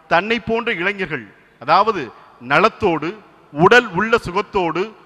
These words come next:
உங்களை போன்று அமர்ந்திருக்கக்கூடிய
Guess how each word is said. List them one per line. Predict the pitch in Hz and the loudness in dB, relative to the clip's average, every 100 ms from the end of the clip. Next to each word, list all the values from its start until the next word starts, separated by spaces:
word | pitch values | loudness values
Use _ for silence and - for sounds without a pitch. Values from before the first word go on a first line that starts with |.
| _ | _
உங்களை | 147 165 220 240 220 | -6 -6 2 2 2
போன்று | - 190 196 180 175 127 - - | 0 -4 -2 -2 -4 -6 -12 -14
அமர்ந்திருக்கக்கூடிய | 127 151 190 233 226 202 - 185 185 175 160 131 | 2 4 4 -2 -2 -4 -6 -10 -8 -6 -4 -4